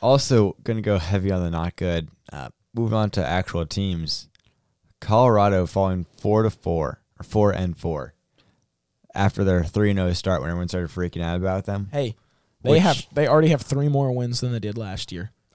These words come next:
Speaker 1: I mean
Speaker 2: They're probably still gonna make a bowl game.
Speaker 1: I, I agree.
Speaker 2: I don't think there's any, I don't think you can hate on Colorado,
Speaker 1: I
Speaker 2: personally.
Speaker 1: No, I just think it's funny that we, uh, that, not necessarily we, but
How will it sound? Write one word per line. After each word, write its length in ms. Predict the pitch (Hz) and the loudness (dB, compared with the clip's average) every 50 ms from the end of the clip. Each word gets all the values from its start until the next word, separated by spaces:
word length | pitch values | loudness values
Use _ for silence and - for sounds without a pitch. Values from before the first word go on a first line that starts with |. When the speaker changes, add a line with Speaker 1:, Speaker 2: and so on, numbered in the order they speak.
| _ _ _ | _ _ _
Speaker 1:
I 160 | - 104 107 | -2 0 0
mean 320 | 101 98 92 85 78 73 - | 2 2 2 0 -2 -4 -4
Speaker 2:
They're 160 | 135 143 143 | -2 -2 0
probably 540 | 127 - - - 151 160 160 170 151 143 143 | 0 0 2 4 4 6 6 4 0 0 -2
still 240 | 127 - - 160 156 | -2 0 0 0 0
gonna 160 | 147 147 143 | 0 -2 -4
make 160 | 135 131 120 | -4 -4 -4
a 40 | 135 | -2
bowl 200 | 127 143 147 151 | 0 2 2 2
game. 320 | 131 113 92 98 98 107 - _ _ _ _ _ _ _ _ - _ _ _ _ _ _ _ _ _ _ _ - | 0 -2 -4 -6 -8 -10 -12 _ _ _ _ _ _ _ _ -20 _ _ _ _ _ _ _ _ _ _ _ -2
Speaker 1:
I, 140 | 101 101 - - _ _ - - | -2 -2 -2 -4 _ _ -14 -6
I 160 | - 87 95 95 | -2 0 2 2
agree. 340 | 90 80 101 110 110 98 95 90 | 2 0 0 -2 -2 -4 -6 -10
Speaker 2:
I 160 | 90 90 110 | -10 -10 -10
don't 280 | 120 120 135 147 147 131 | -8 -6 -6 -6 -6 -6
think 180 | - 165 165 147 | -6 -8 -6 -6
there's 180 | 156 147 131 135 | -6 -6 -4 -6
any, 120 | 143 143 | -8 -8
I 120 | - 131 160 | -6 -6 -4
don't 160 | 202 202 165 | -4 -6 -6
think 300 | - 185 175 170 - - | -8 -10 -10 -10 -10 -12
you 80 | 170 156 | -10 -6
can 120 | 185 165 | -4 -4
hate 180 | 160 190 220 208 | -2 -2 -2 -2
on 140 | 151 127 | -2 -4
Colorado, 480 | 110 117 107 107 107 107 101 104 98 90 | -4 -6 -6 -6 -8 -8 -8 -10 -10 -10
Speaker 1:
I 40 | - | -8
Speaker 2:
personally. 500 | - 120 143 151 - 123 123 131 143 143 - _ _ _ _ _ _ - _ _ _ _ - | -6 -4 -4 -4 -4 -4 -6 -6 -6 -8 -10 _ _ _ _ _ _ -20 _ _ _ _ -8
Speaker 1:
No, 180 | 110 104 95 92 | -4 -2 0 2
I 120 | 101 110 | 0 0
just 160 | 101 104 - | 0 -2 -2
think 180 | - 107 98 - | -2 -2 -2 -2
it's 160 | 98 - - | -4 -4 -6
funny 260 | - - 98 95 92 87 | -6 -4 -4 -2 -2 -2
that 220 | 85 82 78 - | -2 -4 -4 -4
we, 240 | 92 92 87 85 85 | -4 -2 -2 -2 -2
uh, 60 | - - _ _ _ _ _ | -4 -6 _ _ _ _ _
that, 220 | - 92 92 - _ _ _ _ _ _ _ _ _ _ - _ _ _ _ _ _ _ _ _ _ | -8 -8 -8 -8 _ _ _ _ _ _ _ _ _ _ -20 _ _ _ _ _ _ _ _ _ _
not 100 | 107 113 113 | -6 -4 -4
necessarily 260 | 107 - 110 98 92 | 0 2 2 2 2
we, 300 | 87 85 92 92 92 90 | 2 0 -2 -2 -2 -4
but 200 | 80 80 82 | -4 -4 -6